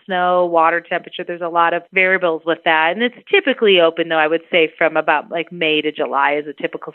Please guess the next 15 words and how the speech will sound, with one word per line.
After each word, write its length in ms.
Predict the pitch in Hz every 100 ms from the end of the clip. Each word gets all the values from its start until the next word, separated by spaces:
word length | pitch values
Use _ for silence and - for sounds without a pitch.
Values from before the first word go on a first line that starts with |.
| _
season, 480 | 165 160 151 147 143
or 240 | 165 156
June 280 | 156 165 151
to 100 | 151
August, 600 | - 143 - 90 117 - -
depending 400 | 165 160 160 160
on, 200 | 147 143
um, 280 | 123 - 170
the 80 |
snowpack 640 | 180 - 165 160 147 147 -
and 100 | 147
the, 220 | 139 147 _ _ _ - - -
the 60 |
year 200 | 180 170
itself. 540 | 156 - - 156 160